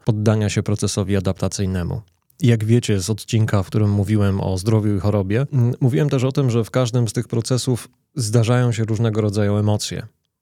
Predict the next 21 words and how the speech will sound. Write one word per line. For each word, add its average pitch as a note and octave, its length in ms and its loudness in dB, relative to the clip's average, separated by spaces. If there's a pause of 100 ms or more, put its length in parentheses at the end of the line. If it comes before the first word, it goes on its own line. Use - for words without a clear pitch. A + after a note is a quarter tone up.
(260)
Podobnie B2+ 360 0
zresztą G#2+ 460 -2 (240)
w G#2 220 0
odcinkach A2 460 -2
dotyczących F#2+ 580 -4
zmiany. F2 400 -2 (220)
Ten A2+ 180 2
proces B2 640 -2 (120)
warto, G#2+ 680 -2
by G#2+ 540 0
został A2+ 340 -2
wsparty - 600 -4
przez G2+ 260 -2
nasze G#2 260 -2
otoczenie. F#2 560 -4 (480)
To B2+ 120 -2
może D3+ 280 0
być B2 300 0
wsparcie G#2 720 -2
rodziny, G2 400 0
bliskich, - 640 -6